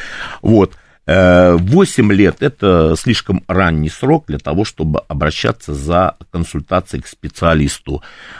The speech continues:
Э, обращаться следует уже после двенадцати, тринадцати, четырнадцати лет, когда идёт глубокая гормональная перестройка, особенно, э, женского организма. Здесь следует обратиться и провести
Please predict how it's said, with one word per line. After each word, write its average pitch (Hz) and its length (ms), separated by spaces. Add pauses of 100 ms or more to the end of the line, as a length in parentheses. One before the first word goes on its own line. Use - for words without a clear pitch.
(140)
Э, 85 460
обращаться 120 480
следует 117 420
уже 98 200
после 117 480
двенадцати, 98 760
тринадцати, 90 640
четырнадцати - 580
лет, 143 320
когда 78 480 (240)
идёт 87 360
глубокая 104 960
гормональная 95 760
перестройка, 87 720
особенно, 76 1040
э, 73 40
женского 76 720
организма. 135 840 (320)
Здесь 87 400
следует 95 640
обратиться 87 720
и - 240
провести 127 720